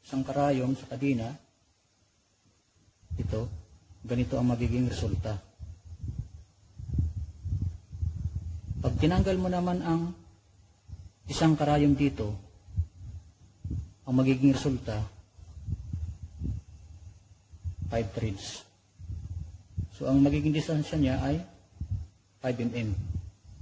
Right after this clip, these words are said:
Pero pag ang gusto mong distansya ay five threads, three M M, ang tatanggalin mo ay ito.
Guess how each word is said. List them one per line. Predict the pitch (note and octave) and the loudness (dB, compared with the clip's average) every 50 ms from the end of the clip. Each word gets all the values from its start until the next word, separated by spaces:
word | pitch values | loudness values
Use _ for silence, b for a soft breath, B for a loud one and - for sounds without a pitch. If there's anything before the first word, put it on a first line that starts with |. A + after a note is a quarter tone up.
| - - - - - - - - - - - - - - - - - - - - - - - - - - - - - - - - - - - - | -8 -8 -6 -6 -8 -10 -8 -8 -8 -8 -8 -10 -12 -12 -12 -12 -12 -14 -18 -16 -14 -14 -12 -10 -10 -10 -10 -10 -10 -10 -10 -12 -12 -14 -12 -4
Pero | - F3+ F#3+ G3 F#3 | -2 0 2 2 2
pag | - E3+ D#3 | 0 0 2
ang | D#3+ D#3 D#3 D#3 D3 | 4 4 4 4 4
gusto | D#3 D#3+ - - G3+ | 2 0 -2 -2 0
mong | F#3+ F#3 F3 | 0 0 0
distansya | E3 D#3+ - - E3 E3 D#3+ D#3 - D#3+ C#3+ | 0 -2 0 0 0 0 0 0 0 0 2
ay | D3 D3 D3+ E3+ G3 G3+ - - - - - - - - - - - - _ - - - - _ _ | 2 2 2 2 0 -4 -6 -8 -10 -10 -10 -10 -10 -8 -8 -8 -8 -10 _ -20 -20 -20 -20 _ _
five | - D3 D#3 D#3 C#3+ | 0 2 2 2 2
threads, | - C#3+ C#3+ C3+ C3 - | 2 2 2 2 2 0
three | - - D3+ D3+ D3+ | -2 0 2 4 4
M | D3 C3+ | 4 4
M, | C3+ B2 A#2 A#2+ B2 C3 - | 4 2 2 0 0 -2 -4
ang | C3 B2+ | -4 -4
tatanggalin | - C3+ C3+ - C3+ C3+ C3 C3+ C3 C3+ C3 B2 | -2 -2 0 2 2 4 4 4 4 4 4 4
mo | A#2 A#2 A2+ A2+ - - - - - - | 4 2 0 -2 -6 -12 -16 -14 -8 -6
ay | B2 A#2+ A#2 G#2+ | -4 -4 -4 -4
ito. | - A#2+ A2 | -4 -4 -6